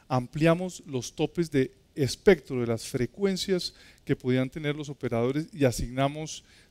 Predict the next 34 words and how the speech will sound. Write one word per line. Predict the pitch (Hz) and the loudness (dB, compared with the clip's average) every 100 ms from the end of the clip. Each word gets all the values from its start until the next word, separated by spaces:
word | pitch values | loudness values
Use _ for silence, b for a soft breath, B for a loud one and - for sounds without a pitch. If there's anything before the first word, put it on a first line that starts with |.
| _ | _
todas | - 190 185 | 2 8 8
las | 156 | 6
frecuencias | 135 131 143 165 | 2 -2 -2 -4
que | - | -4
teníamos | 139 127 147 | -2 -2 -2
disponibles | 147 - 131 123 127 139 143 | -8 -10 -10 -8 -4 -2 2
de | |
la | 131 | 0
tecnología | 113 117 113 110 123 131 | 0 -4 -8 -6 2 2
de | |
tercera | 139 127 110 139 139 | 2 -2 -2 0 0
generación | 139 123 113 107 131 | 0 -2 -4 -4 -8
a | |
los | 143 | -8
operadores | 127 127 117 123 139 | -8 -4 0 0 -2
para | - 131 | -4 -4
que | - | -4
siguieran | 117 - 127 156 170 | -6 -6 2 4 4
invirtiendo | 165 135 123 - 151 147 | 0 -4 -6 -4 -4 -4
y | 151 | -8
siguieran | 131 131 143 | -4 -2 -2
expandiendo | 139 - 127 120 131 131 147 135 b b - | -8 -6 -6 -2 -2 -2 -6 -12 b b -16
sus | - 127 | -8 -4
redes | 131 131 139 - - | 4 4 4 0 -10
a | - | -2
lo | 127 120 123 - | 0 0 -8 -6
ancho | 156 143 139 160 143 - b b - | -2 -2 -2 -10 -10 -14 b b -6
de | 127 | -2
todo | - 139 | 2 4
el | 143 | 4
país | - 127 139 156 - | 2 0 2 -2 -6
y | 143 | -6
empezaran | 127 131 131 135 156 | -6 -4 2 2 2
además | 151 123 131 139 - | -2 -2 0 -2 -2